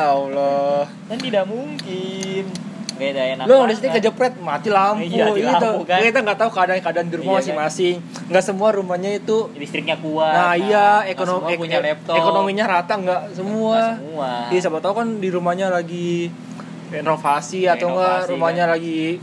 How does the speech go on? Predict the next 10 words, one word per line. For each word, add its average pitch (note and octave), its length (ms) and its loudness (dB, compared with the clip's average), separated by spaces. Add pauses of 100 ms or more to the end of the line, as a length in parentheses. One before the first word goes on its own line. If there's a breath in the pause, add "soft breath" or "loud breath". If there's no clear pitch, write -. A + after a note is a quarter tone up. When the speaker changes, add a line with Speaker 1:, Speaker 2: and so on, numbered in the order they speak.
(120)
Speaker 1:
bocor. F3+ 680 2
Speaker 2:
Lagi A#2+ 140 -4
bocor B2 320 -6
kan, C#3+ 180 -2
Speaker 1:
Orang C3 160 -6 (300)
Speaker 2:
apalagi E3+ 240 0
Speaker 1:
di F3 140 -8
sono G#3+ 420 -6
nih A#3 260 -4
dosen. G#3 400 -4